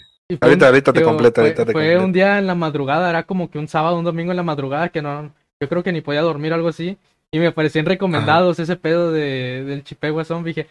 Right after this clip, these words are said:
Speaker 1: "Ah, perro, este es el zombie", y ahí te vi haciendo varios
Speaker 2: <laughs>
Speaker 1: tipos de sketches. Y, <laughs> y los hacías como que
Speaker 2: Pero,
Speaker 1: con
Speaker 2: o sea, te
Speaker 1: compas,
Speaker 2: salió el
Speaker 1: o algo así.
Speaker 2: recomendado.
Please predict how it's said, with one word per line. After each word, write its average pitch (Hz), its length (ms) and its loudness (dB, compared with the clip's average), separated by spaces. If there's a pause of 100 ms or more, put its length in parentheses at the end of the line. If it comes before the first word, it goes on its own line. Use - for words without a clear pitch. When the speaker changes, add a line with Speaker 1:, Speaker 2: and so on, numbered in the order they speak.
(160)
Speaker 1:
"Ah, 202 580 4
perro, 220 460 2
este 233 140 -2
es 226 100 0
el 185 180 0
zombie", 220 720 0 (320)
y 160 140 0
ahí 160 160 4
te 196 240 4
vi 202 300 0
haciendo 190 420 4
varios 190 460 2
Speaker 2:
<laughs> - 20 -18
Speaker 1:
tipos 170 340 2
de 156 80 0
sketches. 156 680 -2 (1080)
Y, - 80 2
<laughs> - 1040 -2
y 160 60 0
los 160 160 0
hacías 151 320 0
como 202 160 2
que - 100 0
Speaker 2:
Pero, 165 120 8
Speaker 1:
con 165 100 4
Speaker 2:
o 147 120 6
sea, 151 140 8
te 147 80 0
Speaker 1:
compas, 175 80 4
Speaker 2:
salió 156 200 10
el 175 60 6
Speaker 1:
o 196 40 8
algo - 0 -
así. - 0 -
Speaker 2:
recomendado. 170 840 8